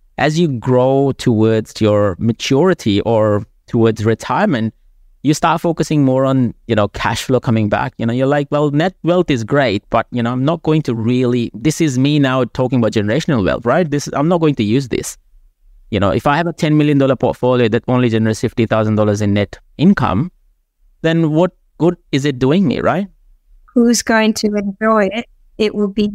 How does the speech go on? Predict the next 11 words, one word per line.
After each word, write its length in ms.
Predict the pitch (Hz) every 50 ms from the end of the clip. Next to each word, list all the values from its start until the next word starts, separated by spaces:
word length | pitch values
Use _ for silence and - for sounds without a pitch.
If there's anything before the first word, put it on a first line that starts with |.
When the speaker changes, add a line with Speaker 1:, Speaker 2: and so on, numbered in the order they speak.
| 202
Speaker 2:
your, 400 | 196 208 202 202 202 202 196 196
your 220 | - 202 196 202 202
children 600 | - - 302 370 427 370 392 285 220 175 175 214
that 220 | 262 254 - -
sell 260 | - - 302 285 269 262
the 120 | 262 247
property. 580 | - - 262 247 - - - - 220 208 202 - _ _ _ - - _
Speaker 1:
Yeah. 460 | - 165 220 247 220 107 80 - 131 - -
And 140 | 170 185 -
so 120 | - 147
ultimately, 800 | 160 175 175 - 220 202 202 185 147 180 185 185 180 165 139 120